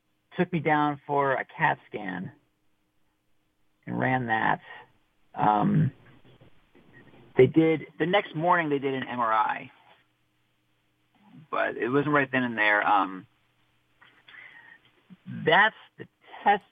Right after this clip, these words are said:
that I remember. There was a lot of doctors and there was a lot going on, and I was obviously,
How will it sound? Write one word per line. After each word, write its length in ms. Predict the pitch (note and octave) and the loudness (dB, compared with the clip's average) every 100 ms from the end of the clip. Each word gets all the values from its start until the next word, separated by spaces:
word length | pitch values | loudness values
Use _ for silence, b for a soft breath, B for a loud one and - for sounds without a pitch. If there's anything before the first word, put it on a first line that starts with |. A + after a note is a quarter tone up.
| _ | _
that 220 | D3 D3 - | -2 -2 0
I 120 | C3 | 2
remember. 1400 | C3+ C3 B2+ A#2 A#2+ B2 B2 B2 B2+ C3 A#2 G2+ - E2+ | 4 4 2 0 0 2 4 6 6 6 2 -2 0 0
There 180 | F2 A2+ | 0 2
was 140 | A#2+ A#2+ | 2 2
a 20 | |
lot 380 | A#2 C3+ E3 E3+ | 4 6 6 6
of 80 | |
doctors 400 | C#3+ D3 C#3+ C#3+ | 4 4 4 -2
and 80 | B2+ | -2
there 80 | B2+ | -2
was 60 | A#2+ | 2
a 40 | |
lot 240 | B2 C3 | 4 4
going 220 | B2+ B2+ A#2 | 4 0 0
on, 260 | A#2 A2+ | 0 0
and 220 | A2 G#2+ | 0 0
I 120 | G#2 G#2+ | 0 0
was 140 | G2+ | 2
obviously, 720 | G#2+ G#2+ A2 G#2 A#2 G#2+ G2+ | 2 2 0 -2 2 2 2